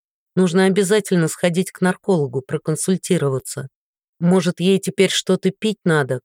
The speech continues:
какое-нибудь лекарство, чтобы наркоманкой не стать. Хотя это вряд ли, но вдруг. А еще к гинекологу обязательно.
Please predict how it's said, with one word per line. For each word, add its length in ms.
какое-нибудь 760
лекарство, 680
чтобы 320
наркоманкой 760
не 180
стать. 440
Хотя 320
это 240
вряд 380
ли, 100
но 180
вдруг. 500
А 80
еще 240
к 40
гинекологу 800
обязательно. 880